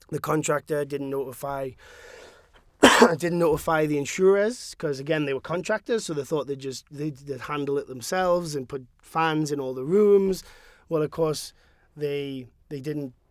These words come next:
make any cuts to the drywall, so there was no flow of air. So effectively, all you do is then incubate mold over sixteen floors. So to, that can, but it can give you an example of just how,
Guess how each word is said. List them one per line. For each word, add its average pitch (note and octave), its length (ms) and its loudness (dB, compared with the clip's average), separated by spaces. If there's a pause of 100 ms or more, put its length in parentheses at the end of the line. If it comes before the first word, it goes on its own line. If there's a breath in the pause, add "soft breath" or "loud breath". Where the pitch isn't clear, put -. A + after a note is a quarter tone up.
(120)
make C#3+ 280 -8
any C#3 160 -8
cuts - 280 -12
to - 80 -18
the C3 120 -10
drywall, D#3 680 2
so D3 140 -6
there C#3+ 100 0
was C3+ 220 -4
no C3+ 380 -2
flow C#3 340 -4
of B2+ 140 -8
air. D#3 320 -2 (240 loud breath)
So D#3+ 160 -2
effectively, D#3 520 -4
all C#3+ 140 -2
you C#3 140 -8
do E3+ 180 0
is D3 100 -2
then C#3 140 -10
incubate C3+ 540 -10
mold C3 280 -8
over B2+ 200 -8
sixteen B2+ 480 -16
floors. C3+ 480 -16 (400)
So C#3 460 -12
to, C3+ 180 -14
that C#3 200 -8
can, D3+ 180 -6
but C#3+ 180 -8
it C3+ 100 -10
can D3+ 80 -6
give C#3+ 140 -8
you C#3+ 60 -4
an C#3 40 -2
example C#3 420 -4
of A#2+ 120 -10
just C3+ 240 -8
how, C3+ 500 -8